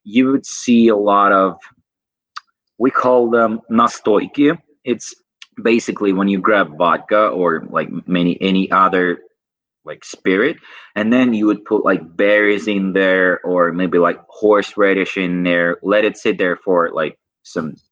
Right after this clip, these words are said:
days, weeks, or maybe even months, and then you drink it in shots.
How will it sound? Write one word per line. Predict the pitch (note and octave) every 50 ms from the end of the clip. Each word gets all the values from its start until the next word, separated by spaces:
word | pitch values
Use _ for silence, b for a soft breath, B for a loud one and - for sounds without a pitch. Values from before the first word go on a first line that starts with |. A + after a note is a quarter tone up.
| _ _ -
days, | F2 F2 F2+ F#2 F2+ F2 E2 D#2+ - -
weeks, | - F#2 F#2+ F#2 F2 - - -
or | E2+ E2 D#2
maybe | D#2+ E2+ E2+ D#2 D#2
even | D#2+ E2 D2 D2 - D2
months, | E2 F#2 G2+ A2 A#2+ A#2 - - - B B B B B B B
and | G#2 G2+ G#2 A2
then | A#2+ B2 C3 B2
you | A2+ G2+
drink | F#2 F2+ - A2 A2 A2+ A2
it | G2+ E2+ - -
in | F#2 F2+ F2 F2 F2
shots. | E2 - - C3 C#3+ A2 F2+ - - - _